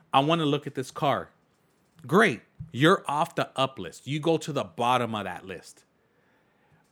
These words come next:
"I wanna look at this car, but you know what? I'm not gonna buy in ten months." Guess what? You're still at the bottom of that list. And that next customer that comes in, "I'm here to buy. I already did my research. I'm ready to buy a car.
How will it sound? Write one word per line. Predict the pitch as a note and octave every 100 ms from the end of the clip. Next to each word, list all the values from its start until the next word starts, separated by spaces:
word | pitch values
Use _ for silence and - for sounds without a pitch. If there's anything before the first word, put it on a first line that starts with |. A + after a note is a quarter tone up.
| -
"I | D3+
wanna | F#3+ F#3
look | F3
at | F3
this | D3+ -
car, | F3 C#3+ G2
but | D3 G#3
you |
know | C#4 D4+
what? | C#4 D#4+ -
I'm | D#3+
not | G3
gonna | F3 B2
buy | A#2+ C#3
in | A2
ten | F#2 - A#2
months." | G#2 F2 - - _ _ _ _
Guess | C3+ C#3
what? | C#3+ G#2+ G2+
You're | B2
still | - C#3
at | B2+
the | G#2
bottom | F#2 G#2 G2+ F#2
of | F2
that | E2+
list. | E2+ D#2 - - _ - -
And | D3 C#3
that | E3+ D3
next | C3+ E3 -
customer | - D#3+ - G3 F#3
that | D3 -
comes | F3 E3+ E3
in, | A3+ D#4+ - _ _ _ _ _ _ -
"I'm | D3 D#3
here | E3+
to | D#3+
buy. | A#2 B2+ A2+
I |
already | A2 C#3 C#3
did | A2+ C3
my | A#2
research. | G2 A2 G#2+ G2+ E2
I'm | A2+ B2 A2+
ready | B2
to | A2
buy | G2 G#2
a | F2+
car. | E2 A2+ G2